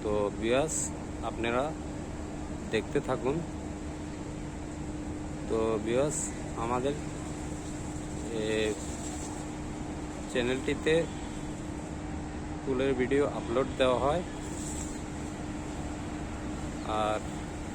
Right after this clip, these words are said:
আমাদের চ্যানেলটি যদি ভালো লেগে থাকে, তাহলে সাবস্ক্রাইব করে পাশে থাকবেন।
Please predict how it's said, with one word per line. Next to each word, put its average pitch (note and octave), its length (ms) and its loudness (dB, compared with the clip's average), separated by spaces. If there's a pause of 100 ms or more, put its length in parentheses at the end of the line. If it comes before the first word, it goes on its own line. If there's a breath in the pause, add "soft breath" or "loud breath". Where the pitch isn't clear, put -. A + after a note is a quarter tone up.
(880)
আমাদের B2 300 4 (120)
চ্যানেলটি B2+ 440 4 (320)
যদি A#2 160 2
ভালো A2+ 360 4
লেগে B2+ 220 4 (100)
থাকে, B2+ 240 4 (340)
তাহলে A2 240 4 (260)
সাবস্ক্রাইব B2+ 480 2 (120)
করে D3 160 6 (160)
পাশে A#2 320 2
থাকবেন। A#2+ 320 0